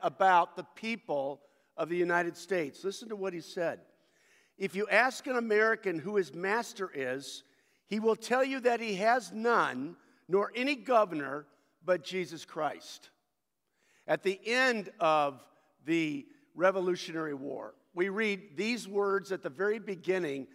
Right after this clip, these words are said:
of the treaty that was entered into by Great Britain and now the United States of America. Listen to these words.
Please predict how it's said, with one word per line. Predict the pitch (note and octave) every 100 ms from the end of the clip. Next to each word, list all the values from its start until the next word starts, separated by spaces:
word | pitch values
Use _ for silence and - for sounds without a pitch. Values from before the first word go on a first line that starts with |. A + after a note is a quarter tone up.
| _ _
of | D#3 D3+
the | E3
treaty | - - A#3+ B3 G3+ D#3+
that | D3 E3
was | E3 D3
entered | G#3+ G3+ F#3+
into | F#3 G#3 G3+ - C#3
by | D3+ D3+
Great | C3 F#3 F#3 D3+
Britain | - F3+ - B2 B2 _ _ _
and | - D#3+
now | F3 F#3 F3 D#3+ - _ -
the |
United | D#3 D#3+ E3 E3
States | D#3 - D#3 C#3
of | C3+
America. | C#3+ C#3+ D3 C3+ - A#2
Listen | D#3+ G3 - F3
to |
these | E3 E3 C#3
words. | C3+ C#3 A#2 - - - -